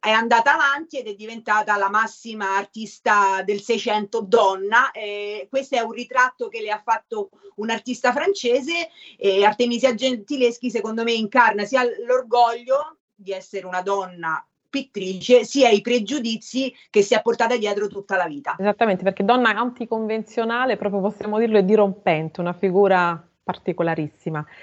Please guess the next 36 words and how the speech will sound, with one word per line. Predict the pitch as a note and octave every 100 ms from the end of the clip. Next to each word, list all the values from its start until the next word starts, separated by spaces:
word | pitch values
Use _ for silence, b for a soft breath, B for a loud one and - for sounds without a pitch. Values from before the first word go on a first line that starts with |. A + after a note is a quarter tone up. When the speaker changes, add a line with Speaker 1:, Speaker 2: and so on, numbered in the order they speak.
| B B
Speaker 1:
Sì. | B B B
Speaker 2:
E | - F#4+
poi, | - C4 A3+ A3+ C#4+ E4+ _
e | C#4
poi, | C4+ - F3 E3+ G3+ C4+ -
che | A3+
cosa | A3+ B3+ A3+
abbiamo | G3+ G3 F3 E3 F3
anche? | E3+ D#3+ D#3+ - E3
Dopo | E3 G3+ G3+
l'orgoglio | F#3+ F#3+ G3+ B3+ B3+
e | G#3
il |
pregiudizio, | G#3 G#3+ F#3+ G3+ F3+ E3+ -
abbiamo | D4+ A#3 B3 C#4+ G#3+
anche | A3+ B3 B3 A3
una | G3+ G3+ F#3+ F#3 -
forma | C#4+ C4
di | G#3+
illusione, | G3+ G3 F3 F3 E3+ A3
perché | E4 E4
noi | C4+
tutti | G3+ F#3+ -
ci | F#3 G3+
illudiamo | F3+ F3 E3+ D#3+ E3+
a | E3
volte, | E3 E3+ E3 - D#3+ E3 - _
anche | - G3 F#3+ F#3+
in |
amore, | E3+ F#3+ A#3 E3
no? | D#3+ G3+ C4 B3
Ci | F3
illudiamo. | D#3+ E3 E3+ D3 C#3+ D#3 D3+ -
"Ah, | F3+ A3+ G#3+
mi | F3+ E3+
ama, | G#3 B3 A3 G3+ F#3+ F#3 F#3